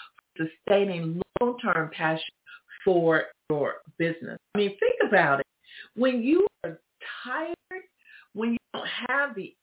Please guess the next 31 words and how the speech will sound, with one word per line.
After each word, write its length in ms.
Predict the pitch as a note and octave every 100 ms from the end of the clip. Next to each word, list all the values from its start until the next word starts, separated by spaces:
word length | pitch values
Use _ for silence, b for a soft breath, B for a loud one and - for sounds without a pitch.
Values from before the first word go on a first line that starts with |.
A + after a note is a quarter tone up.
| _ D#4+
energy, 340 | C#4+ - D4
and 360 | D4+ - G3 F#3+ -
even 320 | C4+ - G#3+
though 220 | A#3 A#3 G#3
you 260 | A#3+ G3+ D#3+
want 260 | F#3+ A#3 - -
to 60 |
make 220 | G3 G#3+ G#3+ - -
some 160 | G3+ -
things 180 | A3 G#3 _
happen, 480 | A#3 A3 A3+ A#3 A3 B B -
it's 180 | A3 - A#3
just 160 | A#3
not 200 | A3 G#3 G3+ - D3+
there. 240 | A#3+ D#4
It's 100 | G#3 _
called 340 | D#4+ C#4+ G3 D3+
burnout, 500 | F3+ G4+ A#3 - - _ -
right? 200 | D4+ - B B B B -
So 120 | C4
we've 80 | - _
gotta 260 | C#4+ C4 A#3+
avoid 540 | G3+ F3 E3+ A#3+ D4+ D4 - A3
burnout 320 | C4 A3 E3+ -
by 160 | F3 E3+ -
prioritizing 920 | F#3+ F3+ - B3 A#3+ A3+ G3 F#3+ F3 -
self-care, 600 | E3 D#3+ _ - A3+ A3 -
setting 280 | G3 F3 E3+
realistic 540 | F3 D#3+ D#3+ - A#2+ -
goals, 440 | G#3+ G#3 G3+ G3+ B B B -
and 100 | F#3